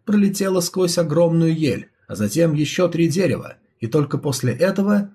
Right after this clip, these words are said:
застряло в стволе. «Так мощно!» Хан Сень чуть не начал прыгать от радости. Затем пошёл за своим пером. В колчан, который был с арбалетом, Хан Сень сумел всунуть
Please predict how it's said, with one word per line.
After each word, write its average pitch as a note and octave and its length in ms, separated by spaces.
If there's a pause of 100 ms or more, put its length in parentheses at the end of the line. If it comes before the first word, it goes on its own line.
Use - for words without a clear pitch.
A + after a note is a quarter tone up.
застряло D3 640
в C#3 60
стволе. A#2+ 540 (540)
«Так - 260
мощно!» D3 680 (280)
Хан G#2+ 220
Сень F#3 500 (140)
чуть G#3+ 240
не G3+ 100
начал F#3 380
прыгать F3+ 360
от E3+ 120
радости. C3+ 580 (280)
Затем F3+ 540 (120)
пошёл G#3 360
за F3 100
своим C#3 380
пером. - 460 (800)
В - 140
колчан, F3 600
который E3+ 360
был F#3 200
с E3+ 100
арбалетом, F3 640
Хан G3 280
Сень G3+ 340
сумел F3+ 440
всунуть F#3 520